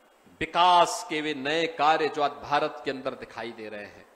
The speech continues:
मोदी जी ने भारत की कायाकल्प की है, भारत का सम्मान दुनिया में बढ़ाया है,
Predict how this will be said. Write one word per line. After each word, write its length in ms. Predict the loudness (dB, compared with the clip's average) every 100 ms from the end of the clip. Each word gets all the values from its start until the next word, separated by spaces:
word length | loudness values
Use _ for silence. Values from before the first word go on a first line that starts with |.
| _ _ _ _ _ _ _ _ _
मोदी 360 | 8 10 10 8
जी 140 | 6
ने 120 | 8
भारत 420 | 8 10 12 10 8
की 80 | 2
कायाकल्प 640 | 8 8 8 8 4 4
की 220 | -4 -4 -8
है, 200 | -10 -16 -20 _ _ _ _ _ _ _ _ _ _
भारत 440 | 10 12 12 10 8
का 80 | 4
सम्मान 500 | 8 6 8 6 8
दुनिया 360 | 4 6 6
में 140 | 6 6
बढ़ाया 400 | 6 8 8 8
है, 200 | 6 2